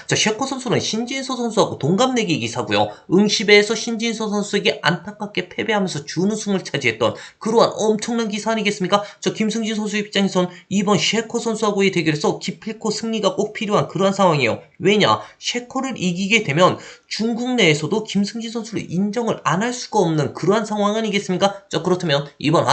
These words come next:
한중 슈퍼매치, 김승진 대 셰커, 과연 어떠한 바둑 내용을 보여주었을지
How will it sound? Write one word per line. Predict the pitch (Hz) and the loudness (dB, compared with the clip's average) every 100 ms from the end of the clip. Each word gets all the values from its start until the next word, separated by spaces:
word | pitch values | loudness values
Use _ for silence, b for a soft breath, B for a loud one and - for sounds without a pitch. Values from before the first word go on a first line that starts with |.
| 175 | 2
한중 | 180 | 0
슈퍼매치, | - 196 202 180 113 - - B B - | -2 -2 0 -2 -2 -4 -6 B B -6
김승진 | 190 190 190 208 196 202 | -2 -2 -2 -4 -2 -2
대 | 214 | 0
셰커, | - 208 202 - B B - | 0 0 4 2 B B -4
과연 | 123 165 226 233 | 0 2 0 -4
어떠한 | - 196 - 226 220 | 0 0 2 0 2
바둑 | 220 220 | -2 -2
내용을 | 208 208 208 | -2 0 0
보여주었을지 | 208 202 196 196 - 160 170 | 0 0 -4 -4 -2 -2 -2